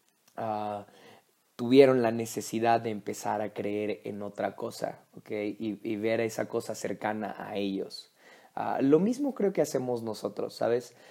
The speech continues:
Depositamos nuestra fe e-, en, en algo, depositamos nuestra fe en alguien cuando vemos lejos a Dios, ¿sí? Ah, pero de ley, de ley es, es seguro que vas a tener fe en algo.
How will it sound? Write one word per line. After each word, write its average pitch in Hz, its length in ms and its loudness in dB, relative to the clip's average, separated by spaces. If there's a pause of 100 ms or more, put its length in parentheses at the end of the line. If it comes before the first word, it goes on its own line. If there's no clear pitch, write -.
(120)
Depositamos 135 760 2
nuestra 120 360 -2
fe 120 480 0
e-, 110 260 -4
en, 110 160 -14
en 107 220 -6
algo, 147 580 2
depositamos 113 640 -6
nuestra 107 340 -6
fe 110 280 -6
en 113 160 -6
alguien 131 640 -2 (380)
cuando 117 420 2
vemos 120 500 -2
lejos 110 600 -2 (400)
a 101 120 0
Dios, 104 560 -2 (100)
¿sí? 113 500 -2
Ah, 107 360 -6 (520)
pero 131 200 6
de 135 100 8
ley, 135 320 6
de 113 120 2
ley 117 300 6
es, 113 200 0
es 120 120 -2
seguro 123 560 4
que 107 240 -2
vas 113 380 0
a 110 60 -10
tener 110 340 -4
fe 110 500 0
en 104 140 -8
algo. 113 480 0